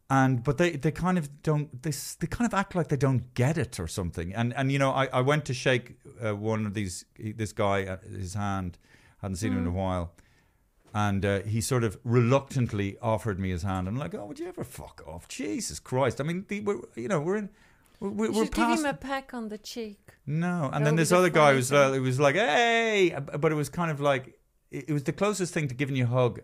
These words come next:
Speaker 1: and telling you to fuck off at the same time.
Speaker 2: Mm.
Speaker 1: Weird, man. But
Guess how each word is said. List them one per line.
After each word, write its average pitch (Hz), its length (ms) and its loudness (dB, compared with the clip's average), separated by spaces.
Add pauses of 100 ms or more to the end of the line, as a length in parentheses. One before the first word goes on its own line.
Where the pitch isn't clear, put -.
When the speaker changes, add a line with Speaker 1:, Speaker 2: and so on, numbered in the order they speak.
(120)
Speaker 1:
and 113 160 -2
telling 131 220 -2
you 117 60 -2
to - 80 -14
fuck 131 260 -2
off 143 220 2
at 110 60 -12
the 107 80 -8
same 120 300 -2
time. 123 400 0 (120)
Speaker 2:
Mm. 214 300 -2
Speaker 1:
Weird, 208 440 8
man. 113 320 0 (500)
But 160 480 6